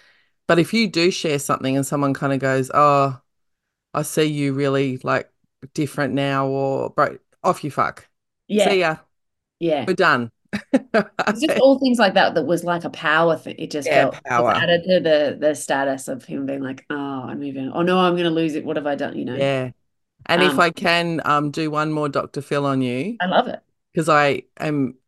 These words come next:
Speaker 1: exactly the same as you, well, have been in the past the same.
Speaker 2: Mm.
Speaker 1: You know, we talk about fight and flight. There's also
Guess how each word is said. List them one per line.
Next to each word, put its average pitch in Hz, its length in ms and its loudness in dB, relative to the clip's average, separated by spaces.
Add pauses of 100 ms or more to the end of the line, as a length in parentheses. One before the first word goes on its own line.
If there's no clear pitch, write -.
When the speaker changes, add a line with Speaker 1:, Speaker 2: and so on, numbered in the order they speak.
(140)
Speaker 1:
exactly 165 520 -2
the 151 100 -6
same 156 380 -2
as 143 160 -4
you, - 80 -4
well, 143 140 0
have 175 340 -2
been 156 160 -2
in 147 100 0
the 143 60 -2
past 139 480 0
the 147 100 -6
same. 139 580 -4 (400)
Speaker 2:
Mm. 165 120 -6
Speaker 1:
You 160 80 -4
know, 190 220 4
we 170 120 -4
talk 170 160 -8
about 151 220 -4
fight - 260 2
and 139 140 -4
flight. 131 360 -2
There's 151 200 -6
also 139 640 -2